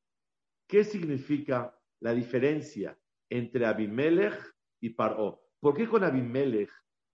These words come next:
tuvo que Hashem venir a hablar con él? ¿Tuvo que Abraham hacer tefilá para que se cure? Un castigo tan tremendo.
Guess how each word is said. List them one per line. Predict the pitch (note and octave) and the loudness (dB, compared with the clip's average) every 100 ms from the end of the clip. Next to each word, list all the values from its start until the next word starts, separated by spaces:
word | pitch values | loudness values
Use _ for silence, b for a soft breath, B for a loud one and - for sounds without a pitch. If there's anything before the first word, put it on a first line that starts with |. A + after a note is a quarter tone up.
| _ | _
tuvo | - D3 D3 | -4 -2 -2
que | C#3 | -2
Hashem | A2+ - C3 | -4 -2 -4
venir | A#2 A2+ A2+ | -2 -2 0
a | |
hablar | G#2+ G#2+ G#2+ | 0 0 -2
con | A2 G2+ | -4 -4
él? | G2+ G2+ F#2+ F#2+ _ _ _ - | -2 -2 -6 -12 _ _ _ -2
¿Tuvo | D#3 D3+ | 0 0
que | - | 2
Abraham | C3 B2 A#2 A2 C3 C3+ B2+ | 2 2 0 0 0 0 -2
hacer | A#2 C#3 B2+ | -2 -2 -2
tefilá | B2+ B2 B2 A2 A#2+ B2 B2+ - | -4 -6 -4 2 2 2 0 -4
para | A2+ A2 | -4 -4
que | A#2+ | -4
se | A2+ B2+ | -6 -8
cure? | - B2+ B2 A#2+ A#2 _ _ | -6 -2 0 -2 -4 _ _
Un | - D#3+ | -10 -6
castigo | D#3 C3 - C#3+ D3+ | -6 -10 -10 -4 -4
tan | D3+ C3+ B2+ - _ | -2 -2 -4 -8 _
tremendo. | C3+ C3 B2+ D3 D3 C3 C3 C3 | 0 2 2 0 0 0 0 -2